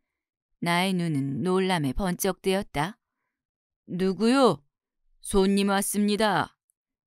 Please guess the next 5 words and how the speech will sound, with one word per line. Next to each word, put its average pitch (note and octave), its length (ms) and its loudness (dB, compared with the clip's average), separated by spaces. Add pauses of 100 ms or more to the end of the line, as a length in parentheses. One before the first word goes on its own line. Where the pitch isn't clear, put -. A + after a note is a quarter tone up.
(200)
자칭 D#3 540 -6
손님이란다. F#3+ 920 -2 (800)
이상한 G3 600 -2
대답이다. F#3 760 -6 (680)
그러면 G3 560 -2